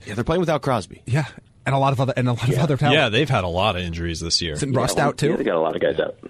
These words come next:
Speaker 2: So, like,
Speaker 3: Yep.
Speaker 2: but look, the goaltending has actually been pretty decent, and Jerry's been pretty good for the most part. I know there was a point about a week ago where people were calling for him to get the lion's share of the, of the starting role over Matt Murray, but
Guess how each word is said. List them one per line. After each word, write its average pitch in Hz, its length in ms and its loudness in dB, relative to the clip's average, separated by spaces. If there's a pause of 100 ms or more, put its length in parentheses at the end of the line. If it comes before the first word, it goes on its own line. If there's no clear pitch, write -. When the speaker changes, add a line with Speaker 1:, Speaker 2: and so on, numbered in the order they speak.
(160)
Speaker 2:
So, 107 240 -2
like, 107 240 -2 (160)
Speaker 3:
Yep. 95 140 2 (720)
Speaker 2:
but 160 160 0
look, 214 180 2
the 165 80 0
goaltending 302 320 2
has 214 120 4
actually 233 220 0
been 190 200 0
pretty 214 180 -2
decent, 185 300 -2
and 143 100 2
Jerry's 226 340 2
been 147 460 0 (640)
pretty 165 580 2
good 143 360 2
for 131 120 -4
the 117 80 0
most 127 260 2
part. 113 140 0
I - 40 0
know 117 100 0
there 143 120 2
was 135 120 0
a 120 60 -2
point 139 220 0
about 120 140 2
a 107 40 0
week 131 220 2
ago 120 180 0
where 98 100 0
people 110 300 0
were 107 80 0
calling 110 400 0
for 101 160 -4
him 131 240 0
to 139 60 0
get 104 200 -4
the 110 100 -2
lion's 104 420 0
share 107 300 0
of 87 140 -4
the, 82 100 -6
of 92 160 -4
the 101 60 -2
starting 101 440 0
role 101 280 0
over 95 200 -2
Matt 95 200 -2
Murray, 92 360 -2
but 98 280 -4